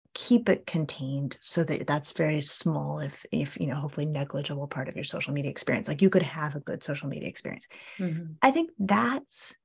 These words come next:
Speaker 1: the relational side of this. The other thing I'll say, and I know this sounds very severe, but I, I really, I, I, I, I do believe it. I've thought about it a lot. It's really better if kids don't have tech in their bedrooms.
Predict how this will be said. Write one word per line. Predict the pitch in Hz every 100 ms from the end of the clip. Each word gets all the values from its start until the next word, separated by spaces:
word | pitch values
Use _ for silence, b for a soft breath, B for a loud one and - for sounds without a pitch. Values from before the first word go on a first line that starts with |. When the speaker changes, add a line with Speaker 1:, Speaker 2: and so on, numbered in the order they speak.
| _ _ -
Speaker 1:
the | 190
relational | 170 160 160 - 156 139
side | 139 -
of | -
this. | - - - _ _ _ b b b b b _
The | 285
other | 339
thing | 370 359
I'll | 254
say, | 208 165 143 147 - _ _ _
and | 226 226
I | 208
know | 214
this | 247 247
sounds | 214 180
very | 165 156
severe, | 170 - 175 123 127 - - _ _ _ _ -
but | 180 165
I, | 160 156 151
I | -
really, | 160 151 160 156 -
I, | 160 - _ - _ _ _ _ _ _ _ _ _
I, | - -
I, | 165 - 175
I |
do | 151 180
believe | 185 185 147 147
it. | 170
I've | 165
thought | - 156
about | 156 156
it | 151
a |
lot. | 147 156 - b b b _ _ _
It's | 285 -
really | 247 262 330
better | 311 320 330
if | 240 214
kids | - 214
don't | - 214
have | 214 214
tech | 214 214
in |
their | 214 202
bedrooms. | 220 208 190 - -